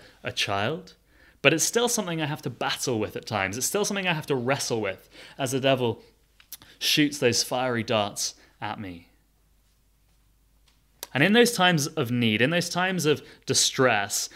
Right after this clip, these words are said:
we need to recognize that only Joshua, only Jesus, the greater Joshua,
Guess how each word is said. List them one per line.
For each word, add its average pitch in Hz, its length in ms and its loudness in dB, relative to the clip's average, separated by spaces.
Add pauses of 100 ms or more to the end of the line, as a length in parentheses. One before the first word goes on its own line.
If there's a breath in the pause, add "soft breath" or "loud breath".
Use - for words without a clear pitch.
(160 loud breath)
we 143 100 2
need 180 140 0
to 156 100 -2
recognize 139 460 0
that - 200 -6
only 175 300 2
Joshua, 123 680 -2 (340 soft breath)
only 170 540 2 (200 loud breath)
Jesus, 123 640 0
the 127 160 4
greater 143 420 2
Joshua, 107 640 -6